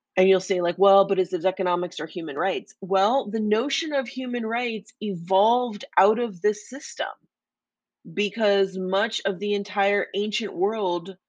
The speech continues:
was based on a slave economy. And so in order for that to stop, people had to start thinking differently about what they were doing. And that's the point of why we're taking this class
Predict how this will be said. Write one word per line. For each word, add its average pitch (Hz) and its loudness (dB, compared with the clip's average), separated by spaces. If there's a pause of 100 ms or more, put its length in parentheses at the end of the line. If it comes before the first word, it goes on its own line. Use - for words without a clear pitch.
(580)
was - -4 (180)
based 240 2
on 240 -6
a 254 -10
slave 180 -2 (180)
economy. 196 -8 (100)
And 190 0
so 202 2
in 196 2
order 226 0
for 220 -2
that 202 2
to 175 -8
stop, 196 -6 (400)
people 240 -4
had 220 -2
to 208 -2
start - -2 (240)
thinking 226 -4
differently 156 -4
about 180 2
what 165 0 (100)
they 175 -2
were 160 -8 (100)
doing. 101 -10 (640)
And 180 0
that's 202 2
the 254 -2
point 196 -6
of 160 -2 (100)
why 143 -4
we're 147 -6
taking 156 -14
this 151 -14
class 202 -4